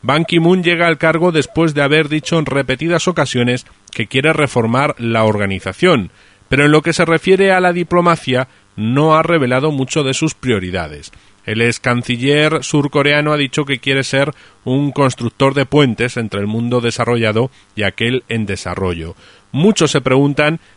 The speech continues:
si la onu pudo hacer más para evitar tragedias como las de Ruanda, la de los Balcanes, o si debe hacer más para poner fin a la matanza en Darfur.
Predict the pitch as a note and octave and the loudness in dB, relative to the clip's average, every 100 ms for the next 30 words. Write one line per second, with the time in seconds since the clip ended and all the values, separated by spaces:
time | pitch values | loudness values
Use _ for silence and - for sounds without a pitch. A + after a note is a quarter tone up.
0 | - - B2 A#2+ A#2 C#3 F#3 F3 G#3 - | -16 -8 -2 2 4 4 6 4 0 -4
1 | _ _ - D#3+ F3 E3+ D3 D#3+ D3+ C#3+ | _ _ 2 4 6 4 4 0 2 2
2 | D#3+ - A2 G#2 G#2 B2+ B2+ B2 A2 C#3 | 0 0 -2 -2 -2 -4 -2 -4 -2 -2
3 | B2 B2+ C#3+ - - _ - G#2+ G#2+ G2+ | 0 0 -2 -4 -20 _ -6 -2 0 0
4 | F#2+ F2+ F#2+ C3 D3+ C3 C#3+ - _ _ | -2 -2 2 4 4 2 0 -2 _ _
5 | F2+ F2 F2+ F#2 E2+ F2+ - C#3+ C3 A#2+ | -10 -8 -4 -4 -4 -4 -2 0 2 0
6 | - - _ B2 A#2+ D3 F3 G#3 - F#3+ | -4 -18 _ -2 0 0 2 2 2 0
7 | F3 F#3 - G#2+ G#2 A2+ B2+ A#2+ C3+ C3 | 2 0 0 -6 -4 -4 -6 -6 -4 -2
8 | A#2 G#2+ G#2+ A2 A2+ A#2 G#2+ F#2 F2 F2 | 0 -2 -2 -4 -4 -4 -2 -2 -4 -8
9 | E2 | -14